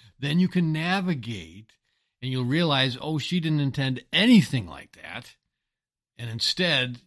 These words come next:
you know, I took it that way. And so why did I take it that way?" And then we start to get into triggers and like, oh, and we get vulnerable and at the same time, very intimate.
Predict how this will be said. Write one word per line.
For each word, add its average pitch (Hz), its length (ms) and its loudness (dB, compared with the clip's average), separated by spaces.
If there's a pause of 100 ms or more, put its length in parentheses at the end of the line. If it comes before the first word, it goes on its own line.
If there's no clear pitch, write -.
(100)
you 135 160 -6
know, 117 360 -6
I 113 160 -4
took - 320 -4
it - 120 -6
that - 220 -20
way. - 100 -20 (560)
And 113 100 -20
so 123 120 -8
why 107 220 -6
did 127 100 -6
I 143 80 -6
take 196 380 -8
it - 100 -12
that - 180 -20
way?" 80 140 -20
And 107 100 -20
then 107 100 -20
we 123 60 -8
start 143 260 -12
to 127 80 -14
get 135 240 -6
into 135 220 -4
triggers 160 880 -4
and 131 100 -6
like, 131 240 -8
oh, 165 320 -8 (800)
and 170 320 -6
we 175 120 -4
get 180 220 -10 (600)
vulnerable 240 540 -2
and 165 120 -6
at 175 100 -4
the 180 100 -8
same 196 300 -6
time, 180 340 -6
very 147 340 -6
intimate. - 340 -10